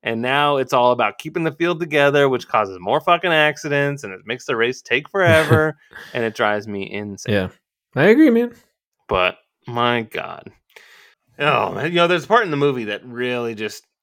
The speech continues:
Speaker 1: irrit-, it kinda burns, I, and I think it's supposed to. I think it's supposed to boil your blood a little bit, but, um, at the end of the movie, where you hear the, the broadcaster saying, you know, "What the Minnesota Twins exposed is the fact that the Oakland A's are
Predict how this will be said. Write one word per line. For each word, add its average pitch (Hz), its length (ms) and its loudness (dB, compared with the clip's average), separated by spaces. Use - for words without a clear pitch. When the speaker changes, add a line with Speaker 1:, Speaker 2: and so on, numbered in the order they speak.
Speaker 1:
irrit-, 123 280 -8
it 143 80 -12
kinda 208 180 0
burns, 127 480 -4
I, 185 100 2
and 226 140 0
I 233 100 4
think 285 160 -4
it's 156 160 -2
supposed - 420 -4
to. 135 180 -2
I 127 60 -6
think 143 160 -6
it's 139 80 -12
supposed 131 200 -10
to 131 40 -12
boil 123 220 -2
your 120 80 0
blood 117 340 0
a 117 80 -4
little 117 260 0
bit, 131 240 -2
but, 110 260 0
um, 113 380 0
at 135 120 -6
the 127 200 -10
end 220 240 -2
of 185 140 2
the 135 60 -2
movie, 120 680 0
where 127 340 0
you 120 260 0
hear 127 340 4
the, 113 420 -4
the 117 120 -2
broadcaster 113 640 0
saying, 110 460 -4
you 107 80 -6
know, 104 120 0
"What 127 180 -2
the 127 60 -2
Minnesota 190 500 2
Twins 156 380 -6
exposed 120 640 -4
is 113 80 -20
the 117 80 -18
fact 127 260 -4
that 123 120 -18
the 117 100 -10
Oakland 147 420 -6
A's 120 300 -6
are 101 240 -6